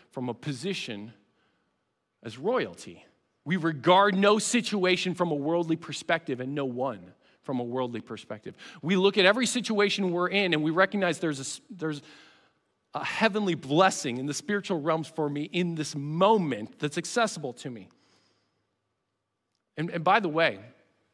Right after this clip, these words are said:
understanding how to live as royalty, you wanna know when it matters?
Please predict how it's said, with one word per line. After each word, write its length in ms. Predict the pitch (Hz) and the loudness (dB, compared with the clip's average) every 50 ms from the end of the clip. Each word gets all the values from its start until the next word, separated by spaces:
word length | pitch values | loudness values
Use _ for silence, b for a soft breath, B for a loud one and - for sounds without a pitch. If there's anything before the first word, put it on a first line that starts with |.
| _ _ _ _ _ _ _ _ _ _ _ _ - | _ _ _ _ _ _ _ _ _ _ _ _ 2
understanding 580 | 196 247 269 294 302 - - 254 240 233 226 214 | 4 4 4 4 2 2 2 2 2 2 2 2
how 120 | 196 202 | 2 2
to 60 | 190 | 2
live 240 | 175 170 190 214 202 | 2 2 2 4 4
as 160 | 214 170 123 | 2 0 0
royalty, 440 | 131 156 165 180 196 208 202 - 226 | 0 2 2 4 2 2 0 -2 -2
you 140 | 214 185 175 | -2 0 0
wanna 160 | 185 208 220 | 0 2 2
know 120 | 226 220 | 2 2
when 200 | 202 180 202 208 | 2 2 2 2
it 80 | 214 208 | 2 2
matters? 560 | 170 165 165 175 185 214 233 240 214 - - | 4 6 6 6 6 4 2 -2 -4 -8 -12